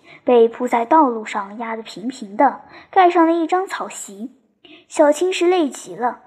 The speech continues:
他一声不响，忽然觉得他跟周围一同变硬了。他原先是坚硬的石块，这时候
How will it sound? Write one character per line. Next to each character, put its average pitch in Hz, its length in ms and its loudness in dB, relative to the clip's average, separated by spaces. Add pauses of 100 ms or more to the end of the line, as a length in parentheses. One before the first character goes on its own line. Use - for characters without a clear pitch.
(260)
他 415 160 -4
一 415 160 -2
声 415 220 -2
不 415 160 4
响， 202 320 -8 (300)
忽 277 180 0
然 262 180 4
觉 254 140 0
得 240 280 0
他 254 180 -8
跟 262 220 -2
周 285 220 4
围 240 200 0
一 262 160 -4
同 247 220 -6
变 277 280 0
硬 311 240 0
了。 180 180 -12 (400)
他 415 200 0
原 381 260 2
先 415 340 -2
是 392 120 -4
坚 415 160 -6 (120)
硬 370 60 2
的 277 60 2
石 202 220 -8
块， 247 320 -2 (640)
这 269 180 2
时 247 180 0
候 233 240 0